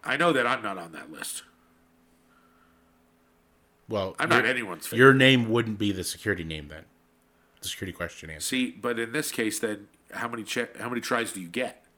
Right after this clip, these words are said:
Speaker 1: Right?
Speaker 2: Well.
Speaker 1: To answer the security question.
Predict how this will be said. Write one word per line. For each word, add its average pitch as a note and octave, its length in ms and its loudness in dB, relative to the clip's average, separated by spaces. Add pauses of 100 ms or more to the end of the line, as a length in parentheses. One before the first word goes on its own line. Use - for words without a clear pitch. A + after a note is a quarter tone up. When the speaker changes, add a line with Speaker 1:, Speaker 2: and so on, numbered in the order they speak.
(1000)
Speaker 1:
Right? - 260 -8 (300)
Speaker 2:
Well. E3 140 -2
Speaker 1:
To C#3 180 -8
answer A2 200 -4
the G2 80 -6
security C#3 240 0
question. G2 380 -6